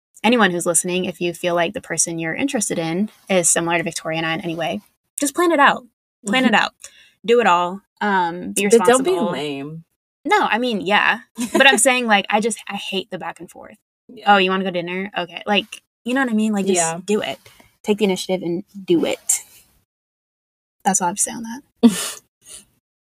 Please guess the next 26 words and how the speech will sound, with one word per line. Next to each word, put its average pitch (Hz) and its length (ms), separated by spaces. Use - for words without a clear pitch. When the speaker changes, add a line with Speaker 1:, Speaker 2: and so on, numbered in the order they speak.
Speaker 1:
Anything 190 220
else? 220 180
Speaker 2:
Um, 302 420
no, 185 220
I 190 100
feel 233 160
like 226 120
you 220 80
hit 175 160
it 175 100
all. 175 380
Speaker 1:
Okay. 190 500
Time 175 200
for 170 100
one 170 120
more? 196 220
Speaker 2:
Yeah. 185 380
Speaker 1:
Okay. 202 240
The 233 80
last 226 220
one 359 80
I 370 100
picked - 380
was 196 500
love 185 420
songs. - 1120